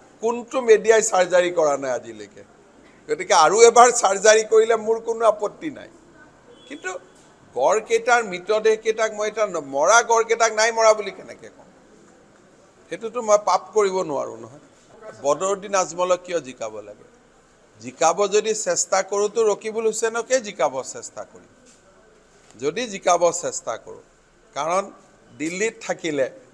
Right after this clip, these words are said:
জন্তু, জীৱ, জানুৱাৰবিলাক সুৰক্ষিত হৈ থাকিব নহয়, হয় নহয়? গতিকে কিবা এটাতো কৰিব লাগিব অসমৰ কাৰণে।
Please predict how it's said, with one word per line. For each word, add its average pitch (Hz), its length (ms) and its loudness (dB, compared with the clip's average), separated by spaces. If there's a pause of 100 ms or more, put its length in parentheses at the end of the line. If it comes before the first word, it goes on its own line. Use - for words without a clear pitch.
(120)
জন্তু, 156 480 -8
জীৱ, 151 300 -8
জানুৱাৰবিলাক 175 680 0
সুৰক্ষিত 190 520 -6
হৈ 156 140 2
থাকিব 123 380 -16
নহয়, 113 320 -14 (1160)
হয় 170 240 -2
নহয়? 160 380 -10 (480)
গতিকে 196 400 0
কিবা 180 340 2
এটাতো 247 300 2
কৰিব 233 340 4
লাগিব 226 300 6
অসমৰ 208 460 8
কাৰণে। 175 380 2